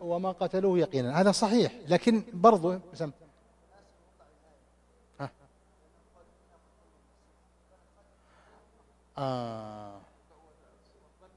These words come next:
أي، هذا اللي حنا قلنا السؤال الأول، أنه قالوا هم في بداية كلامهم قولا: "إنا"، وأكدوا: "قتلنا المسيح"، ووصفوه بالأوصاف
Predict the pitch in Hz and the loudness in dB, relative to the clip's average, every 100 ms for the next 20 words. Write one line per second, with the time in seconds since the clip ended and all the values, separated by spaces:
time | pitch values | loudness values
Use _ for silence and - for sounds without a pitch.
0 | 190 - _ _ _ _ _ _ _ _ | _ -20 _ _ _ _ _ _ _ _
1 | _ _ _ _ _ _ _ _ _ _ | _ _ _ _ _ _ _ _ _ _
2 | _ _ 147 143 135 151 190 139 131 156 | _ _ -4 0 2 4 4 4 0 0
3 | 160 127 139 147 - 139 127 120 101 104 | -2 0 0 0 -2 -6 -4 -4 -6 -16
4 | 104 _ _ _ _ _ - 151 143 139 | -18 _ _ _ _ _ -10 -8 -4 -6
5 | 120 165 160 127 110 110 101 - _ - | -2 2 2 0 -6 -12 -16 -20 _ -20
6 | _ - - - - 123 123 143 143 - | _ -20 -20 -18 -16 -12 -2 -2 -2 -6
7 | 117 104 98 101 - 151 160 127 - 160 | -8 -8 -12 -18 0 2 2 -2 -4 -4
8 | 147 143 135 143 156 143 143 156 - 131 | -2 -2 0 2 0 0 2 2 2 0
9 | 120 120 120 - - - _ - 123 143 | 2 0 -4 -12 -20 -20 _ -6 2 4
10 | 151 143 139 143 147 147 - - - - | 4 4 4 4 2 -4 -12 -20 -20 -20
11 | _ 127 139 139 139 - 147 139 131 135 | _ -2 2 6 6 6 4 4 4 2
12 | 135 139 143 135 131 127 - 123 | 4 2 0 0 0 0 -2 -6